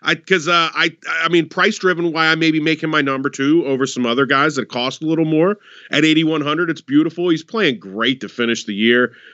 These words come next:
I mean, he missed the cut at the Houston Open, but October, a twenty-first and a twelfth, and eleventh in November before that missed cut.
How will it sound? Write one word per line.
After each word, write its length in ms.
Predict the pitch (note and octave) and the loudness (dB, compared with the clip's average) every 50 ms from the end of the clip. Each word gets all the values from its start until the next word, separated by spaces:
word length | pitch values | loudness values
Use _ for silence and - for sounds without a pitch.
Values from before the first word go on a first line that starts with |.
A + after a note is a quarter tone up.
| - - | -2 0
I 20 | |
mean, 120 | C3+ D3+ D3+ | 2 4 4
he 60 | D3 | 4
missed 260 | D3 D#3+ E3 D#3+ - | 2 0 -2 -2 -6
the 80 | C#3+ C3 | -8 -8
cut 280 | - C3+ C3+ C3 C3 | -6 -6 -4 -4 -4
at 80 | B2 - | -4 -8
the 80 | A#2 | -10
Houston 360 | - B2+ C3+ C3 B2+ B2+ A#2+ A#2 | -8 -6 -6 -6 -6 -6 -4 -4
Open, 400 | A2+ A2+ A2 - A#2+ A2+ A2+ A2+ _ - - _ _ _ _ _ | -4 -4 -2 -2 -4 -4 -6 -8 _ -20 -20 _ _ _ _ _
but 260 | C#3 C3+ C3 C3 - _ _ - | 2 2 2 0 -2 _ _ -2
October, 640 | C#3 C#3 - - - D#3+ D#3+ F3 E3 G3 G#3 G#3+ G#3 - | -2 -2 -2 0 2 2 2 4 2 2 0 0 -2 -6
a 60 | C3 | -8
twenty-first 580 | - - D#3+ E3 D3+ D3+ D3+ D3 D#3 D#3+ E3 D#3 | -2 0 2 2 2 2 0 0 0 0 0 -2
and 80 | C3 | -4
a 40 | A#2+ | -4
twelfth, 480 | - - D#3 D#3 D#3 E3+ F#3+ - - - _ _ _ _ _ _ _ | -4 -2 0 2 2 2 0 -4 -8 -16 _ _ _ _ _ _ _
and 120 | D3 D#3 D3+ | 0 0 0
eleventh 540 | C#3 B2+ A#2 C#3 C#3 D3 D3 E3+ F3 E3+ E3+ | 0 0 0 0 0 2 0 0 -2 -2 -2
in 100 | D3+ D3 | 0 2
November 380 | D3+ D3 C3 D3+ D3+ D3+ D3+ B2+ | 2 2 2 0 0 0 -2 -4
before 380 | B2 A#2+ - - D3 D#3 E3+ | -4 -6 -4 -2 0 2 2
that 160 | E3 C#3+ B2+ | 2 0 0
missed 360 | B2 B2+ B2+ B2 A#2+ - - - | -2 -2 -4 -4 -4 -8 -12 -10
cut. 400 | - A#2+ A2+ A2+ B2+ C3 - | -8 -6 -4 -4 -4 -4 -6